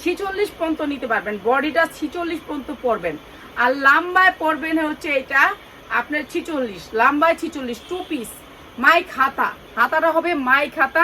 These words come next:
হাতায় কুচি থাকবে, ঠিক আছে? কাপড়টা অনেক সুন্দর সফটের ভিতরে দুবাই চেরি, ডায়মন্ড থাকবে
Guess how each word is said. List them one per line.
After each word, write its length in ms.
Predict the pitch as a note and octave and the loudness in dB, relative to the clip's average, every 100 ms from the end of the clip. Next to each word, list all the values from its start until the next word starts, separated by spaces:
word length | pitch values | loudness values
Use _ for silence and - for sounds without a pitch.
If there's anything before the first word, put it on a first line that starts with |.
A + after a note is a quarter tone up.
| F4+ | 4
হাতায় 300 | D4 A#3+ C#4+ C#4 | 0 0 -2 -2
কুচি 220 | E4 E4 C#4+ | -4 -2 0
থাকবে, 320 | D4 F3 E3 - - - - | -2 -2 -12 -12 -20 -20 -12
ঠিক 120 | - E4 | -4 -2
আছে? 120 | F#4+ F4+ D4 | 0 0 0
কাপড়টা 380 | C#4+ F4 - D#4 | 0 0 2 2
অনেক 140 | D#4 F4 | 4 4
সুন্দর 220 | F#4 E4 F4 - | 2 0 -2 -6
সফটের 420 | - D#4+ E4 F4 E4 | -2 -2 -2 -2 -2
ভিতরে 240 | C#4 D#4+ C#4+ | -2 -4 -4
দুবাই 240 | C#4+ C#4+ D4+ | -2 0 0
চেরি, 180 | D#4 D#4 F4+ B3+ | -2 -4 0 4
ডায়মন্ড 340 | B3+ C#4 D4+ - | 4 2 -6 -6
থাকবে 260 | C#4 B3 | -6 -4